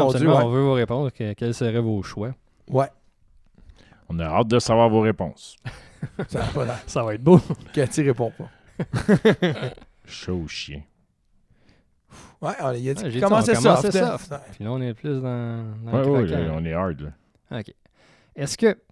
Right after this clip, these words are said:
Speaker 2: t'aimerais mieux faire le premier quatre-vingt-dix pour cent d'un blowjob
Speaker 1: <laughs>
Speaker 3: Ouais.
Speaker 2: ou faire le dernier dix pour cent ?
Speaker 1: Quatre-vingt-dix.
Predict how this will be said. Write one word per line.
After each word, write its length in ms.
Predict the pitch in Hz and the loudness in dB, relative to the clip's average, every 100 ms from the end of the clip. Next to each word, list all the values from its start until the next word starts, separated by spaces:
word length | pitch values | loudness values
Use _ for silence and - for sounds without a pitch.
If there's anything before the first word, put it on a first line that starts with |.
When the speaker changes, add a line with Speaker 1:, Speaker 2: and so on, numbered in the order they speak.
| _ _ _ | _ _ _
Speaker 2:
t'aimerais 340 | - 147 135 139 | -2 0 2 0
mieux 200 | 156 208 | 0 0
faire 540 | - 185 196 139 107 _ _ | 2 0 0 -4 -8 _ _
le 100 | 117 | -10
premier 360 | 107 127 160 190 | -6 -2 -2 -2
quatre-vingt-dix 680 | - 185 185 175 160 160 - | -2 -2 0 2 0 -2 -4
pour 220 | 147 - | -4 -4
cent 200 | 170 175 | 0 2
d'un 140 | 139 | 2
blowjob 540 | 127 147 117 139 165 139 151 139 - | 4 4 4 4 4 2 -4 -6 -6
Speaker 1:
<laughs> 260 | 156 120 | -8 -4
Speaker 3:
Ouais. 160 | 175 98 | -4 -2
Speaker 2:
ou 100 | 151 | -4
faire 380 | - 165 170 160 | 0 2 2 0
le 140 | 131 | -2
dernier 380 | 139 139 143 156 | -2 -2 0 -2
dix 240 | 139 143 - | -2 -8 -6
pour 240 | 127 101 | -6 -6
cent ? 180 | - 127 - - - - | -10 -12 -14 -20 -20 -6
Speaker 1:
Quatre-vingt-dix. 720 | 160 151 156 135 127 127 - | -2 0 0 0 -6 -8 -12